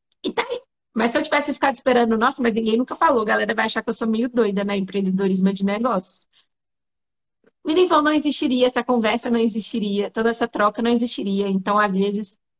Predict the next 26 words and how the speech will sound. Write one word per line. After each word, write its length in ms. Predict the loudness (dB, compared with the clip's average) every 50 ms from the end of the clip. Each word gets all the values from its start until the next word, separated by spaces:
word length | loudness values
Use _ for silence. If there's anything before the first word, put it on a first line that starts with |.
| _ _ _ _ _ _ _ _ _ -6
bater 300 | -6 -6 -2 0 2 2
no 120 | 2 2 2
peito, 280 | 2 0 0 2 0
igual 180 | 0 2 4 4
a 20 | 4
Olivia 240 | 2 2 0 -2 -2
falou, 300 | 0 -2 0 0 -2 -2
do, 240 | 0 -2 -4 -4 _ _ _ _
"É 100 | -2 0
importante 500 | 0 0 0 -4 -4 -2 -4 -6 -6 -4
pra 180 | 0 2 2 4
mim, 220 | 4 2 2 0
mas 240 | 0 2 2 2 2
alguém 320 | 0 0 0 0 -2 -2
se 120 | -2 -4 -6
importa 360 | -4 -2 -4 -4 -4 -6 -10
com 160 | -6 -4 -2
isso, 260 | -2 -2 -4 -6 -10 -12
quer 400 | _ -2 0 0 0 0 -2 _ _ _ _ _ -4
interagir 720 | -4 -2 0 0 2 2 2 0 0 -2 -2 0 0 0 -2
aqui, 220 | -2 -4 -8 -8
quer 220 | -6 -6 -8 -8 -6
vir 140 | -6 -6 -6 -4 -6 -8 -8 _ _
trocar 580 | -6 -6 -6 -6 -4 -4 -2 0 0 0 -2 -6 _ _ _ _ _ _ _ _ _ _ _ _ _ _ _ _ -4
vivências 560 | -2 0 0 2 2 0 -2 -2 -2 -4 -2
disso", 320 | 0 -2 -4 -4 -6 -16